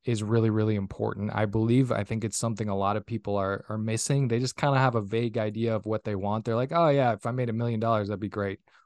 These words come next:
Or, you know, "I wanna buy a Lamborghini," or, or whatever. But there's not really any substance behind it. So I think really digging into that, and that's one of the things I do with my coaching clients, one of the first things is,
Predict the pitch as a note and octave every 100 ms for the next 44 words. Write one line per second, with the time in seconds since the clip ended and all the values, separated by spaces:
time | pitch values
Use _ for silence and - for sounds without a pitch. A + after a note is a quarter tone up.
0 | _ G#2 G#2 G#2 G#2+ G#2 G#2+ A#2 A2+ A2
1 | A2 A2 A2+ G#2+ G2+ A2 G#2 G2 G2+ G2+
2 | A2+ A2+ A2 A#2 G#2+ G2 - - - -
3 | _ C3+ C3 _ _ _ _ _ - C3+
4 | B2+ C3+ C#3+ C3 B2 A#2+ A2 G2+ - A2+
5 | G#2 - A#2+ - A#2+ B2 B2+ C3+ - _
6 | - A2+ A2+ - C#3 A2+ G#2+ B2 D3 C#3+
7 | B2+ C3 A#2+ A#2 A2 G#2 G#2+ A#2 A2 G#2+
8 | - A#2+ A2 A#2 G#2+ G#2+ G#2+ G2+ G2+ F#2+
9 | G2+ F#2+ G2+ G#2 G#2+ G2+ G#2 G2+ - A2
10 | G#2+ - A2 A2 G2+ F#2